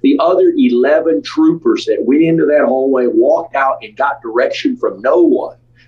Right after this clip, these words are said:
They didn't stick around. Only one guy, the Texas Ranger, he was there for thirty-seven seconds, and then he, he walks out. He goes back in at the twelve sixteen hour and stays for the duration.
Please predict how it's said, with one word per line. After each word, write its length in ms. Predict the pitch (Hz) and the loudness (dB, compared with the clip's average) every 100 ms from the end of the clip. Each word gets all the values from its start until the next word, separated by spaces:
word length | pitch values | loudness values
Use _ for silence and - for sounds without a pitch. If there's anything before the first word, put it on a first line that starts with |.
| - | -2
They 80 | 123 | 2
didn't 200 | 165 185 | 2 0
stick 300 | - 170 170 | 0 0 2
around. 340 | 139 123 120 | 0 0 -2
Only 360 | 127 135 127 120 | 0 0 0 0
one 420 | 117 160 202 190 | 0 0 0 0
guy, 240 | 143 90 95 | -2 -2 -4
the 100 | - | -4
Texas 460 | 165 170 165 - | -4 -2 -4 -2
Ranger, 340 | 151 131 120 107 | 0 0 -2 -2
he 100 | 139 | 0
was 140 | 127 | 0
there 100 | 139 | 0
for 180 | 131 123 | -2 -2
thirty-seven 680 | 156 190 190 - 151 156 - | -2 -2 -2 -2 0 -2 -6
seconds, 440 | - - - - | -6 -6 -8 -14
and 120 | - | -12
then 80 | 151 | -8
he, 220 | 185 190 | -4 -2
he 80 | 220 | -2
walks 440 | 196 120 85 - - | -2 0 -2 -4 -8
out. 220 | - - _ _ _ _ _ _ - - | -8 -12 _ _ _ _ _ _ -12 -2
He 160 | 151 170 | 0 2
goes 300 | 190 - 151 | 2 0 0
back 360 | 156 156 151 | 0 0 0
in 220 | 151 139 | 0 2
at 100 | 120 | 0
the 100 | - | -2
twelve 380 | - - - 127 | -2 0 0 0
sixteen 480 | 170 - - 139 135 | 0 -2 0 0 2
hour 280 | 120 117 120 | 2 0 -2
and 160 | 117 | -6
stays 320 | - 127 127 123 | -2 0 0 0
for 120 | 123 | -2
the 100 | 117 | 0
duration. 500 | 113 110 110 - | 2 0 -2 -8